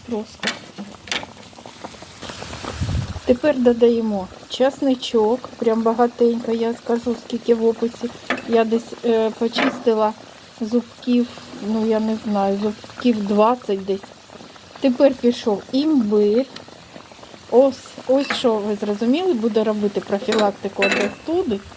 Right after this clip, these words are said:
І, а, як запахло.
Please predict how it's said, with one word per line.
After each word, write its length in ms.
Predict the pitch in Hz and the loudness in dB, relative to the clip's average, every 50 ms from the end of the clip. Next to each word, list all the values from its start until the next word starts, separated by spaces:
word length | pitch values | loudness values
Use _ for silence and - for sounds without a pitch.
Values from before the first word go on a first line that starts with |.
| - - - - - - - - - - - - - - - | -20 -20 -20 -20 -20 -20 -20 -16 -6 -4 -4 -4 -4 -2 2
І, 320 | 247 240 254 269 277 285 262 - - - - - - - - - - - - - - - - - - - - - - - - - | 4 4 6 4 2 0 -4 -10 -14 -16 -8 -6 -6 -6 -6 -8 -10 -12 -12 -12 -12 -12 -14 -14 -14 -14 -14 -14 -14 -12 -10 -6
а, 520 | - 233 240 254 254 254 240 233 220 220 208 202 202 - | -2 0 2 2 2 0 0 -2 -2 -2 -4 -4 -4 -4
як 100 | 226 - - 208 - - - - - - | -4 -4 -4 -4 -4 -6 -8 -12 -10 -4
запахло. 680 | 233 240 226 - - - 247 233 220 - - - - | -4 -4 -4 -4 -2 0 0 0 0 -2 -8 -10 -8